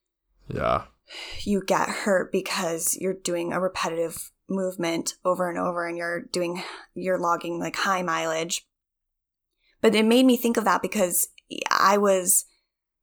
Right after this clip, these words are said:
Speaker 2: able to be on varsity for a few years and I was so obsessed with maintaining that spot for myself and getting to,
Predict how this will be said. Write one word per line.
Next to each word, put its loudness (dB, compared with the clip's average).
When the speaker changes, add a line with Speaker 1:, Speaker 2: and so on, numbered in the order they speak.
Speaker 2:
able 4
to -2
be 2
on 2
varsity 2
for 0
a -4
few -2
years 0
and -2
I -4
was 0
so 4
obsessed 2
with -2
maintaining -2
that -4
spot 0
for 0
myself 4
and -4
getting -2
to, -2